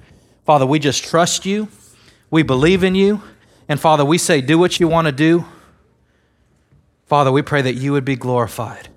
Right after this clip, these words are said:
in all that we do and say. In Jesus' name we pray. Amen. So we're gonna conclude our series in the commission today. So during our time together, we really looked at the importance of the local commission,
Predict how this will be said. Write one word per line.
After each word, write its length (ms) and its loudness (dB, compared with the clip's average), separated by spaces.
in 120 -6
all 140 0
that 80 -2
we 160 -4
do 260 -8
and 160 -10
say. 300 -6
In 100 -12
Jesus' 300 -10
name 140 -6
we 80 -6
pray. 260 -8
Amen. 260 -4
So 320 0
we're 100 2
gonna 160 4
conclude 320 2
our 100 4
series 380 2
in 80 0
the 60 0
commission 420 0
today. 280 2
So 260 4
during 320 2
our 100 4
time 260 2
together, 380 2
we 140 2
really 260 2
looked 300 0
at 140 -2
the 100 0
importance 480 -2
of 100 -2
the 80 0
local 440 -2
commission, 520 -4